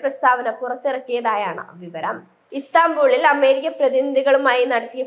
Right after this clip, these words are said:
കൂടിക്കാഴ്ചയിലാണ് വിമാന സർവീസുകൾ പുനരാരംഭിക്കാനുള്ള നിർദ്ദേശം മുന്നോട്ട് വച്ചതെന്നാണ് റഷ്യൻ വിദേശകാര്യ മന്ത്രാലയം അറിയിച്ചത്. അമേരിക്കയിലെ മുൻ ഭരണകൂടവുമായി ഉണ്ടായിരുന്ന രൂക്ഷമായ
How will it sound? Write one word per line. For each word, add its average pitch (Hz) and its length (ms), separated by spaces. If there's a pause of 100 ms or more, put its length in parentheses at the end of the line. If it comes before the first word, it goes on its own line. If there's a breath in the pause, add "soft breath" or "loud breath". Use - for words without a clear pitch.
കൂടിക്കാഴ്ചയിലാണ് 269 1000 (120)
വിമാന 262 300 (140)
സർവീസുകൾ 254 480 (140)
പുനരാരംഭിക്കാനുള്ള 247 1000 (120)
നിർദ്ദേശം 269 500
മുന്നോട്ട് 254 380
വച്ചതെന്നാണ് 247 680 (460 loud breath)
റഷ്യൻ 285 340
വിദേശകാര്യ 285 600
മന്ത്രാലയം 254 560 (120)
അറിയിച്ചത്. 196 480 (680)
അമേരിക്കയിലെ 359 640 (100)
മുൻ 320 120 (120)
ഭരണകൂടവുമായി 285 880
ഉണ്ടായിരുന്ന 247 460 (120)
രൂക്ഷമായ 269 600